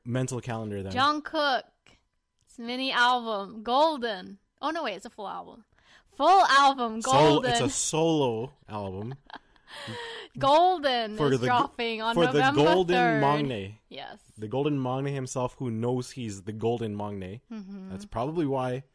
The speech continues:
Speaker 1: he called it Golden.
Speaker 2: Yep.
Speaker 1: So he knows. This man doesn't care anymore. He's just, he's just, like, just saying it as, as it is.
Speaker 2: Mm-hmm.
Speaker 1: I like it.
Speaker 2: He knows.
Speaker 1: I like it a lot. Uh, so that's gonna be dropping. Uh, I don't know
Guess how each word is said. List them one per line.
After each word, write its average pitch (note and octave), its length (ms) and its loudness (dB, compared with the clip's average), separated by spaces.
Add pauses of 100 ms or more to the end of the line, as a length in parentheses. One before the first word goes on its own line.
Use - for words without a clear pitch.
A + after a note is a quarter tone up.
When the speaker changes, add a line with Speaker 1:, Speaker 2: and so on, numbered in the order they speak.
(140)
Speaker 1:
he A2 100 -8
called C3+ 320 -4
it A#2+ 140 -8
Golden. A2+ 440 -4
Speaker 2:
Yep. G#3+ 360 -8 (500)
Speaker 1:
So - 140 -10
he B2 140 -2
knows. A#2+ 640 -4 (540)
This D3+ 160 -6
man F#3 160 2
doesn't C3 200 0
care A#2 140 -4
anymore. F#2+ 300 -6
He's A2 140 -6
just, - 400 -10 (760)
he's B2 140 -4
just, B2 200 -4
like, A2+ 160 -2
just G#2 240 -6
saying C#3 260 2
it C3 100 0
as, A#2 280 -2
as A2+ 240 -6
it G#2+ 100 -4
is. F#2+ 240 -6
Speaker 2:
Mm-hmm. B3 340 -8
Speaker 1:
I G#2 60 -8
like B2 260 -4
it. F#2+ 180 -12 (100)
Speaker 2:
He A#3+ 100 -14
knows. G3 340 -14 (460)
Speaker 1:
I A2+ 100 -6
like A#2 320 -6
it B2 80 -4
a A2 40 -4
lot. A#2+ 420 -6 (100)
Uh, C3 400 0
so B2+ 240 -4
that's C3+ 280 -2
gonna C#3+ 180 0
be C3+ 120 -2
dropping. B2 560 -2
Uh, A#2 300 -2 (220)
I A2+ 80 -6
don't C3+ 140 0
know B2+ 240 2